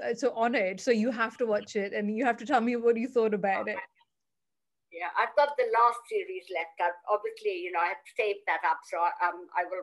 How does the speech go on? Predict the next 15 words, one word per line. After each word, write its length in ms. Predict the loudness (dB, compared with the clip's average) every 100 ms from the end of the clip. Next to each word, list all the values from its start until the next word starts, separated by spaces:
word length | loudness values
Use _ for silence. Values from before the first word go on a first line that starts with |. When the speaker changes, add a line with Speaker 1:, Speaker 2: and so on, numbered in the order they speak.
| -6
Speaker 2:
watch 320 | -8 -8 -16
that. 240 | -12 -12 -16 _ -2
And 120 | -2 0
Bridgerton, 540 | 0 2 -4 -4 -6 -4 0
everybody 480 | 0 0 -8 -10 -4
loves 160 | -4 -4 -10
Bridgerton. 440 | -10 -10 -16 -14 -2
The 60 | 6
Speaker 1:
Oh, 60 |
Speaker 2:
guy 140 | 8 6
Speaker 1:
yes, 100 | 2
Speaker 2:
was 100 | -4
Speaker 1:
yes. 100 | -6
Speaker 2:
amazing. 520 | -4 -4 -4 -6 -8 -8 _ _
Speaker 1:
<laughs> 220 | 0 0